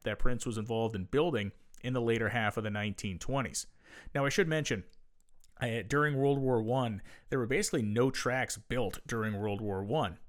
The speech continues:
Um, there was, uh, tracks that operated infrequently. As I mentioned, so many of the, the racers had gone off to fight the war, but no new tracks were constructed until we get to the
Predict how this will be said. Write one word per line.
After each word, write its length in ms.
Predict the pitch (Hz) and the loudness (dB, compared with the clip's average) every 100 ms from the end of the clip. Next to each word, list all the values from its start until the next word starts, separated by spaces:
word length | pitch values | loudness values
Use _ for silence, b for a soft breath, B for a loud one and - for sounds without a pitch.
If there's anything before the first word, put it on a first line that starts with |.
| - | -10
Um, 380 | 101 104 98 98 | -4 0 0 0
there 180 | 113 107 | -2 0
was, 500 | 107 104 95 - - | 0 0 2 0 0
uh, 420 | 110 101 90 87 - | -6 -6 -6 -8 -10
tracks 340 | - 139 127 - | -2 0 0 0
that 120 | 98 | -2
operated 560 | 139 139 127 113 107 | -2 2 4 4 2
infrequently. 640 | 104 104 - 202 - 101 107 | -2 -6 -2 0 0 0 0
As 140 | 110 | 0
I 80 | 117 | -2
mentioned, 340 | 113 120 117 107 | -2 -4 -4 -4
so 160 | 131 | -2
many 160 | 113 110 | -2 -2
of 60 | |
the, 160 | 104 98 | -4 -6
the 140 | 135 101 | -6 -8
racers 460 | 98 117 113 104 | -4 -2 -2 -4
had 160 | 104 95 | -4 -4
gone 200 | 110 101 | -2 -2
off 140 | 107 | -2
to 100 | - | -4
fight 220 | 87 120 - | -4 -2 -2
the 80 | |
war, 320 | 95 143 113 - B B B | -2 0 0 -2 B B B
but 140 | 123 | 0
no 160 | 131 208 | 2 4
new 120 | 165 | 2
tracks 380 | 156 139 135 - | 2 0 0 -2
were 80 | 117 | -4
constructed 640 | 101 - 147 135 - 101 - - - | -4 -4 -2 -2 -2 -6 -8 -20 -14
until 480 | - 110 - 202 131 | -8 -4 2 4 4
we 120 | 120 | 2
get 140 | 120 117 | 0 -2
to 80 | 120 | -2
the 260 | 110 104 | -2 -2